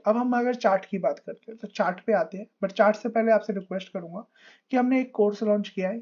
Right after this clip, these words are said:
कि किस तरीके से यहाँ पर रेजिस्टेंस, सपोर्ट, कैंडलस्टिक चार्ट पैटर्न और सब कुछ यहाँ पर जितने भी, अ, basics to advanced technicals होते हैं, किस तरीके से हम यहाँ पर आपको रेजिस्टेंस सपोर्ट एक, एक ज-, एक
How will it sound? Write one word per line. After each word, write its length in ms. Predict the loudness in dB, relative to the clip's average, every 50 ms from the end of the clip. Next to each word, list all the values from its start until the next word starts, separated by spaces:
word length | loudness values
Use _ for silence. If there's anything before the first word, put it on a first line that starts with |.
| -12 _ _
कि 80 | -4 -4
किस 280 | -2 -2 -6 -4 -2
तरीके 320 | -2 0 0 2 2 2 0
से 120 | 2 2
यहाँ 140 | 0 0 2
पर 180 | 2 0 -2
रेजिस्टेंस, 520 | 0 -2 -4 -6 -6 -6 -6 -6 -4 -6 -8
सपोर्ट, 640 | -4 -4 -4 -2 -2 -4 -4 -2 -4 -6 -6 -6
कैंडलस्टिक 540 | -8 -6 -6 -6 -8 -10 -12 -12 -12 -14 -14 _ -6
चार्ट 180 | -6 -6 -6
पैटर्न 580 | -6 _ -8 -8 -6 -6 -6 -6 -4 -6 -4 -2 -2
और 120 | -2 -2
सब 240 | 0 -2 -2 -2 -2
कुछ 320 | -4 -4 -4 -4 -2 0
यहाँ 140 | 2 2 4
पर 260 | 8 8 8 8 6 -2 -18 -20 -20 _ _ _
जितने 220 | -2 2 2 2
भी, 140 | 2 2 0
अ, 260 | 4 8 10 10 10
basics 360 | 10 6 4 4 2 -6 -8 -6 -2
to 0 |
advanced 420 | 0 0 0 2 0 -2 -2 0 0
technicals 520 | -2 -2 -2 -6 -8 0 0 0 0 0 -4
होते 220 | -8 -8 -8 -8
हैं, 180 | -6 -6 -8 -8 -12 -20 -20 _ _
किस 200 | -4 -4 -4 0
तरीके 300 | 0 0 0 2 0 0
से 120 | 0 0 2
हम 140 | 2 4 4
यहाँ 140 | 4 2
पर 280 | 4 4 4 4 4 2 0
आपको 280 | 0 0 0 0 0
रेजिस्टेंस 540 | 0 2 0 -2 -2 -4 -2 -2 -2 0 0
सपोर्ट 300 | -2 0 0 0 -2 0 -2
एक, 180 | -8 -8 -8 -8 _ _ _ -2
एक 160 | 0 0 2 2
ज-, 60 | 0
एक 300 | 0 2 0 0 0